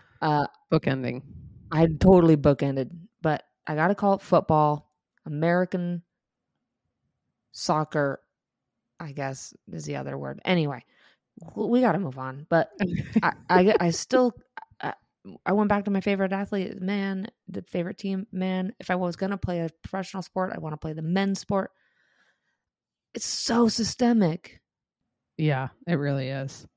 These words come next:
Speaker 1: It's so systemic
Speaker 2: It really
Speaker 1: and,
Speaker 2: is.
Speaker 1: and, and, and inequitable. Uh, but I, I do wanna talk about some other interesting news today.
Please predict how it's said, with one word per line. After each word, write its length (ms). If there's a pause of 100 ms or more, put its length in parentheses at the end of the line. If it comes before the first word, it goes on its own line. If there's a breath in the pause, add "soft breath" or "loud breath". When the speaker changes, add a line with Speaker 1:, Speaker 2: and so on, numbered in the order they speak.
(240)
Speaker 1:
It's 200
so 200
systemic 760
Speaker 2:
It 60
really 260
Speaker 1:
and, 160
Speaker 2:
is. 80
Speaker 1:
and, 140
and, 300
and 360
inequitable. 840 (200)
Uh, 360 (760)
but 240 (320)
I, 220
I 100
do 200
wanna 260
talk 320
about 420 (840)
some 280
other 580 (1000)
interesting 720
news 540
today. 680